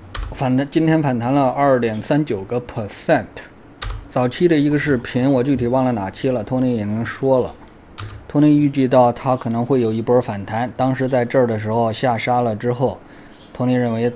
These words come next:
它有可能有一波反弹。到了这儿之后，这个节点呢，大概是六百多块钱。啊，到这儿了之后，你看这个中期的均线的这个从上往下的压制，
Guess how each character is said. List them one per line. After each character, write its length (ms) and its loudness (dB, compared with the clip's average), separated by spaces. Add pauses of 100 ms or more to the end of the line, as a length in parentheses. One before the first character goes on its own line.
(140)
它 300 -2
有 160 -2
可 140 -4
能 160 -4
有 160 -4
一 100 -4
波 160 2
反 240 -6
弹。 180 -6
到 160 0
了 80 2
这 160 2
儿 120 6
之 200 0
后， 360 2 (360)
这 160 4
个 120 4
节 260 2
点 240 2
呢， 160 -4
大 120 2
概 140 0
是 140 -4
六 220 0
百 100 -2
多 120 -2
块 120 0
钱。 300 -6 (2500)
啊， 320 2
到 220 4
这 180 4
儿 140 6
了 100 4
之 280 0
后， 180 2
你 160 0
看 240 0
这 100 2
个 140 0
中 180 2
期 140 0
的 160 2
均 240 2
线 200 0
的 140 -2
这 140 -4
个 240 -2 (100)
从 220 -4
上 160 -2
往 180 -6
下 280 -2
的 180 -4
压 320 -2
制， 340 -4